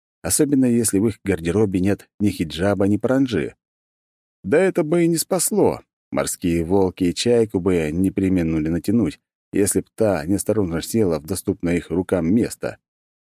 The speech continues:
А может быть, и натягивали, судя по доносившимся до нас иногда нечеловеческим воплям. Как итог, мы провели месяц в крохотной гостевой каюте, где даже ковра на стене посмотреть не было. Что нам было делать?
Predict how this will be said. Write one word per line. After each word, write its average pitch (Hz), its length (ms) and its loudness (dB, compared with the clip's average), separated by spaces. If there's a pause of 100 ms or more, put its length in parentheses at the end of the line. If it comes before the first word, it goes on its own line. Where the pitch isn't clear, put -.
(240)
А 76 160 0
может 156 320 0
быть, 190 200 -2
и 196 40 2
натягивали, 98 880 2
судя 95 320 0
по 87 140 -2
доносившимся 90 760 -2
до 87 120 0
нас 90 280 -2
иногда 92 400 0
нечеловеческим 92 840 0
воплям. 82 420 -2 (640)
Как 190 220 -2
итог, 175 440 -2 (140)
мы 117 180 2
провели 120 360 2
месяц 107 420 0
в - 80 -18
крохотной - 540 -2
гостевой 87 420 -2
каюте, 95 520 -2 (340)
где 95 140 0
даже 87 240 0
ковра 123 340 0
на 160 80 -2
стене 98 360 0
посмотреть 101 520 -2
не 87 140 0
было. 64 260 -8 (1080)
Что - 260 0
нам 202 180 2
было 185 180 4
делать? 101 460 0